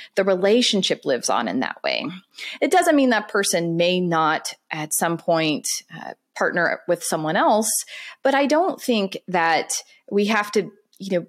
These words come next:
be black and white and say that relationships always have to end or even can end, uh, totally and completely in this, like, really, uh,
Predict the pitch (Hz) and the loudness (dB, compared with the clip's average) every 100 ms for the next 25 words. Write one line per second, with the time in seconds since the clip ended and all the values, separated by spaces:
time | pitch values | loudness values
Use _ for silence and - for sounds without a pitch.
0 | _ 214 214 196 196 190 190 170 165 170 | _ 0 0 2 2 2 0 -2 0 2
1 | 156 - 165 165 - 165 165 - 165 160 | 2 0 -2 0 2 2 2 0 0 0
2 | 170 - 170 175 151 - - - 170 170 | 0 -2 -2 -2 -2 -2 -4 -2 2 2
3 | 165 190 175 - 165 - _ 147 156 175 | 2 0 -4 -2 -2 -4 _ 0 2 2
4 | 214 175 - 190 165 160 - 202 175 151 | 4 4 2 0 -2 -4 -4 -2 -2 -6
5 | - _ _ _ - 170 185 156 151 185 | -12 _ _ _ -6 -2 0 0 0 0
6 | 254 - - _ - 165 160 165 - - | -2 -4 -18 _ -4 0 0 -2 -6 0
7 | 214 208 196 175 185 180 208 202 170 165 | 2 4 2 0 -4 -4 -2 0 0 0
8 | 147 147 - 180 165 - - 175 - 151 | 0 -2 -2 0 0 -2 -8 -14 -12 -4
9 | 214 226 208 190 170 165 160 - - _ | 0 4 4 2 2 0 -4 -12 -20 _
10 | - - | -8 -6